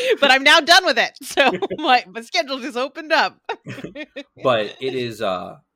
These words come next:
Speaker 2: it's really well done, and not only that, there was a concern of mine because it's talking about, like, a feminist perspective of women in, like, literature and horror in gen-, in general, but it's trans inclusive.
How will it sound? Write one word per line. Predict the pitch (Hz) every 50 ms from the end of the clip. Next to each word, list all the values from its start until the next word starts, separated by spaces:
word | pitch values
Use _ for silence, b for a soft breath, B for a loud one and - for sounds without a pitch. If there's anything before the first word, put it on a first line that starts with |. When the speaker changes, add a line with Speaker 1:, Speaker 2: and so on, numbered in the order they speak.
| _ _ _ _ _ _ _ _ _ _ _ _ _ _
Speaker 2:
it's | 143 135 -
really | 117 123 135 135
well | 135 135 131
done, | 123 110 117 101
and | 113 117
not | 110 107 120
only | 131 139 135 131
that, | 110 - 98 101 104 95
there | 104 107
was | 104 -
a | 101
concern | - 98 95 - 113 110 113 120
of | 110 117
mine | 107 104 107 107 104
because | - 98 95
it's | 98 - -
talking | - 117 107 107 - 117 104
about, | 95 92 95 95 -
like, | 92 92 98 101
a | 95 95
feminist | - _ - 95 95 101 95 95 92 - - _
perspective | 104 90 - _ - 95 95 - _ 95 92 92 92 92 92 -
of | - 90 90 87 85 - _ _ _ _ _ _ _ _ _ 127
women | 127 131 131 123 123 113
in, | 107 104 98
like, | 95 92 98 98
literature | 139 143 139 131 131 - - 113 110 104 101
and | 98 -
horror | _ 120 107 104 104 101 98 98
in | 101
gen-, | 104 98 98 98 -
in | 110 104 101 98 92 - 92
general, | 98 107 104 113 117 117 117 123 123 _ _ _ _ _ _ _ _ _ _
but | 113 - 117 107
it's | 95 - - -
trans | - - 101 90 87 92 98 _ - - -
inclusive. | 101 101 - - 80 - - - - _ _ _